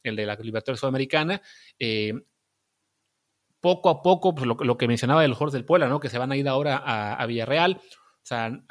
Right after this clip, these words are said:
se dan pasos, ¿no? No, no todo está mal, no, no todo es un, una pesadilla del fútbol mexicano. Sí quisiéramos que avanzáramos más rápido,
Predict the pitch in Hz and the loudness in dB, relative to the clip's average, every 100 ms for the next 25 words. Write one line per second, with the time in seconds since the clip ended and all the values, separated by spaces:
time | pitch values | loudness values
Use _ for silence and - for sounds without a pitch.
0 | - _ - 156 220 220 - 190 135 113 | -18 _ -2 0 0 2 6 6 4 0
1 | 151 208 - 127 180 147 175 214 - 202 | 0 0 -2 -2 0 0 0 2 4 6
2 | 190 - 131 123 139 156 139 156 147 151 | 4 2 2 4 4 4 0 0 0 -2
3 | 175 185 190 180 175 175 170 175 170 143 | -2 0 2 2 0 -2 -6 -4 -6 -8
4 | - _ - 151 170 151 - 143 151 165 | -12 _ -6 -2 -2 -2 -2 -2 -2 -4
5 | 131 127 139 160 180 _ _ _ _ _ | -4 0 2 2 -2 _ _ _ _ _
6 | _ _ - - 160 214 208 143 151 160 | _ _ -10 -2 2 2 2 0 2 2
7 | 135 127 117 113 147 131 117 131 139 151 | 0 0 0 0 0 0 -2 -2 2 0
8 | 151 175 185 | 0 -2 -2